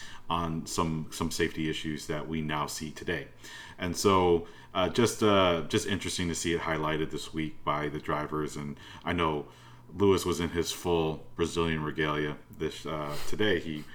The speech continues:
he walked in with the throwback fit from, uh, Brazil's championship in the United States World,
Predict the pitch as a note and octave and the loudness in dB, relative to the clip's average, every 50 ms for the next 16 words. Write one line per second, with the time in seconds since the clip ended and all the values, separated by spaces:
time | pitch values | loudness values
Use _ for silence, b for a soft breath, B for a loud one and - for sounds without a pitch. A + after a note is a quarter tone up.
0 | B B B - F2 E2+ F2 F2 D#2+ D#2+ - - F2+ E2+ D#2+ D#2 D2+ D2 D#2 D2 | B B B -4 -2 2 4 4 4 4 2 0 0 2 2 0 -2 -2 -2 -2
1 | - - - D#2+ D#2 D2+ D2 D2 D#2 b b b b b b b b - - - | -2 -4 -4 -2 -2 -2 -4 -4 -6 b b b b b b b b -12 -2 4
2 | G2 G#2 G#2 - E2 D#2 - - - - E2 D#2+ D#2+ - - - - - - - | 6 6 6 6 4 2 0 -2 -2 -2 -2 0 -2 -2 -4 -4 -6 -6 -6 -8
3 | - - - - - - - - - - - - - - - - - F#2 F2 E2+ | -10 -10 -12 -12 -10 -8 -6 -4 -2 -2 -2 -2 -2 -2 -2 0 0 0 2 0
4 | E2 E2 E2 E2 E2 D#2+ D#2 D#2 D#2 D2 C2+ - - - - - - F#2+ E2+ D#2+ | 0 0 0 0 0 0 -2 -4 -4 -6 -8 -10 -12 -14 -16 -4 -2 0 0 0
5 | - F2+ F2 E2 D#2 - - - G#2+ G#2+ G#2+ - F2+ E2+ E2 - - E2 - - | 2 2 2 2 2 -2 0 2 2 2 4 2 2 0 2 2 0 0 0 0
6 | E2+ E2 D#2+ D#2 D#2 D#2+ D#2+ D#2+ E2 D#2+ D#2 D2+ D2+ - - - - E2+ D#2+ D#2+ | -2 -2 -2 -2 -2 -2 -2 -2 0 -2 -2 -2 -6 -8 -8 -4 -2 -2 -2 -2
7 | - - - - - D2+ D2 C#2+ - - | -6 -8 -12 -8 -6 -6 -6 -6 -8 -8